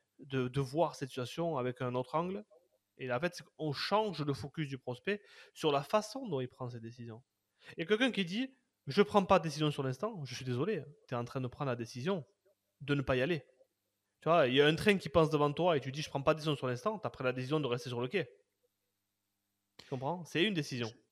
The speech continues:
Speaker 2: bien sûr. Et, euh, je, en fait, je, je comprends ton point de vue, mais je te f-, je te mets for-, je t'en, je t'en mets un en
Speaker 1: Ouais.
Speaker 2: opposition. Maintenant, je te, je te donne un, un point de vue des, en timing, t'es bon ou pas ?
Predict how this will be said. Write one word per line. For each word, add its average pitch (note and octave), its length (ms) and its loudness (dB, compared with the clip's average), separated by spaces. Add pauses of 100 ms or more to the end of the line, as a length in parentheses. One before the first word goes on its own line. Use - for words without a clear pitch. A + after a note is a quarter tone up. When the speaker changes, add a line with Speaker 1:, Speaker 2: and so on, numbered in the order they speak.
(440)
Speaker 2:
bien B2 180 -2
sûr. G3 300 -4
Et, D#3 340 -4 (140)
euh, C3+ 280 -6 (160)
je, - 100 -20 (100)
en C#3 100 0
fait, F#3 180 0
je, - 120 -10
je B2+ 120 0
comprends F#3+ 460 -2
ton E3+ 180 -2
point D3+ 200 0
de D3 60 0
vue, G3 340 0
mais C3+ 180 0
je - 80 -6
te D#3+ 100 0
f-, - 240 -4
je - 80 -14
te - 100 -4
mets E3+ 180 0
for-, - 240 -6
je - 80 -16
t'en, D3 200 -6
je - 80 -16
t'en C#3+ 140 -4
mets D#3 200 0
un F3+ 100 0
en E3+ 80 0
Speaker 1:
Ouais. D#3 60 -2
Speaker 2:
opposition. D3 300 -4
Maintenant, C#3+ 240 -4
je G#3+ 80 -10
te, - 140 -18
je - 60 -16
te C#3 80 -2
donne E3+ 160 0
un, D3 220 2
un C3+ 120 -2
point D3 180 -2
de C#3+ 60 0
vue F3 220 -2
des, C3 280 -6 (120)
en C#3 100 -4
timing, D#3 340 -2
t'es C#3 120 -4
bon F#3 160 -4
ou D3+ 40 -6
pas ? C3+ 320 -4